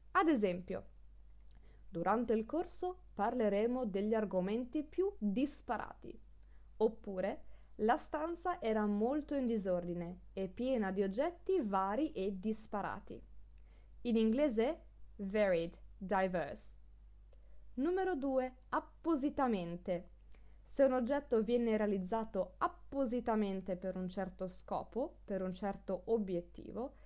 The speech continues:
significa che quell'obiettivo specifico è l'unico motivo per il quale l'oggetto è stato creato. Ad esempio,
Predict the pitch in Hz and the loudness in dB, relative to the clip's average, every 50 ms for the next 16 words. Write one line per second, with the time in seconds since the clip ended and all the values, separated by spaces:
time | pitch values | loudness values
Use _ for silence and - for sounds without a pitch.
0 | - - - - - - 339 359 370 311 233 - 190 180 180 185 165 175 - - | -20 -20 -20 -14 -4 0 0 2 2 2 0 0 -2 -4 -4 -6 -6 -8 -8 -12
1 | - - - - 202 185 - - - - 381 403 403 359 349 302 240 233 233 233 | -18 -16 -10 -8 -8 -8 -8 -12 -6 -2 0 4 4 4 4 4 4 4 2 2
2 | 240 - 233 233 226 208 196 190 - - - 180 180 - - 220 240 - 302 302 | 2 0 0 0 2 2 0 -2 -4 -6 -8 -8 -6 -6 -6 -6 -4 -2 -2 0
3 | - 370 370 381 - - - - - - - - 202 202 214 220 240 349 392 392 | 0 2 4 4 4 4 2 2 4 6 8 8 8 8 8 8 10 10 10 10
4 | 359 277 220 190 - - - 185 175 180 - - 190 196 190 185 - 202 185 190 | 8 6 4 2 0 0 0 0 2 0 0 -2 -2 -2 -2 -2 -4 -4 -4 -2
5 | 185 196 254 339 392 - - - - - - 214 208 220 285 277 - - 190 151 | 0 0 0 -2 -2 -6 -12 -20 -20 -6 -2 -2 0 0 -2 -4 -4 -4 -4 -2
6 | 160 185 214 254 294 247 220 208 156 - - - - 208 - - - 294 277 - | 0 0 2 2 0 0 0 -2 -4 -4 -4 -4 -2 -2 -2 -2 -2 -4 -4 -6
7 | - - - - 208 196 - - 240 220 - - - - - - - - - - | -10 -10 -8 -8 -8 -6 -4 -4 -2 -2 -2 -4 -8 -12 -12 -12 -12 -14 -14 -14
8 | - - - - - - - - - - - - 208 208 208 214 226 196 196 175 | -14 -12 -14 -14 -14 -16 -14 -14 -14 -12 -6 0 2 4 6 6 6 4 2 0
9 | 180 190 - - 202 - | -4 -4 -8 -8 -10 -10